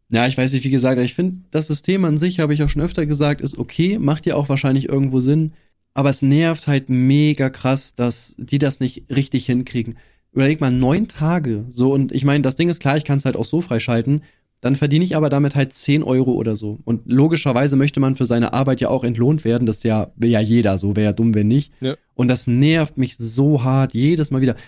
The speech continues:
Speaker 1: Ich hatte den einen Tag wirklich vier Videos vorproduziert, vier, und alle waren gelb, ich konnte nichts bringen. Digga, wen willst du ficken, Alter?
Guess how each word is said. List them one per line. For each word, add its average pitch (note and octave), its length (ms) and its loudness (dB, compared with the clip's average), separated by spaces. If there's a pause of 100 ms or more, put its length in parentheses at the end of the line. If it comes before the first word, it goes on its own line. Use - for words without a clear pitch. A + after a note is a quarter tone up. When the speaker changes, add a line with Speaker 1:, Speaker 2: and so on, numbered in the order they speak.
(140)
Speaker 1:
Ich C3 140 0
hatte D#3+ 140 0
den D3 140 2
einen F#3 200 -2
Tag D#3 240 -2
wirklich F3 320 -2
vier G#3+ 420 0
Videos D#3+ 320 2
vorproduziert, G#2+ 680 -4
vier, E3 260 0
und - 160 -6
alle E3 180 0
waren C#3+ 160 0
gelb, C3+ 220 0
ich A#2+ 80 -6
konnte D3+ 240 -2
nichts D3+ 320 0
bringen. A2+ 280 0 (380)
Digga, D3+ 260 0
wen C3+ 180 4
willst D#3 180 -2
du C3+ 60 -2
ficken, - 280 -4
Alter? F#2+ 340 -2